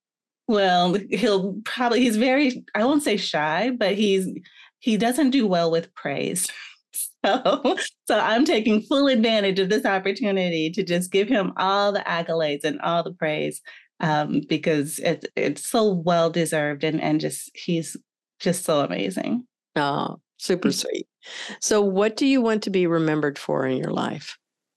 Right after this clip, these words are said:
Speaker 1: I want to be remembered for making an impact in people's lives and making people smile, bringing them joy.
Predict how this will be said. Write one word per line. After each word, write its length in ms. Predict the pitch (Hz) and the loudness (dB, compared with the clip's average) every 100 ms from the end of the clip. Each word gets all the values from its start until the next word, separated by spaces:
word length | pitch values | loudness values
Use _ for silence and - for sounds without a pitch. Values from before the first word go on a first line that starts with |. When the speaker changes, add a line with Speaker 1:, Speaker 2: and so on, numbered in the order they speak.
| _ _ _ _ _ _ _ - _ _ _ - | _ _ _ _ _ _ _ -20 _ _ _ -6
Speaker 1:
I 340 | 208 277 392 | -2 0 0
want 380 | 339 220 202 220 | 2 2 0 0
to 100 | 208 | 0
be 340 | 196 185 185 175 | 2 2 0 0
remembered 840 | 180 170 165 160 165 165 160 160 - | 0 2 2 0 0 0 -2 -4 -8
for 680 | - 156 151 151 113 87 87 180 180 _ _ | -2 0 0 0 0 -2 -2 -4 -8 _ _
making 460 | 165 170 180 254 262 | 0 0 2 2 2
an 120 | 262 | 2
impact 680 | - 180 185 190 180 180 | 0 0 0 -4 -6 -4
in 140 | 180 180 | -2 -2
people's 460 | 180 160 170 180 | -2 -2 -2 -2
lives 560 | 175 156 - 82 160 170 | -2 -2 -2 -2 -2 -2
and 160 | - 151 | 2 2
making 320 | 143 156 156 | 2 0 0
people 260 | 143 143 - | 0 -2 -4
smile, 500 | - - - 185 - _ _ _ _ _ _ _ _ _ _ - - - | -6 -6 -6 -8 -12 _ _ _ _ _ _ _ _ _ _ -20 -18 -2
bringing 280 | 202 202 175 | 0 2 4
them 140 | 165 | 2
joy. 380 | 151 143 - | 0 -2 -2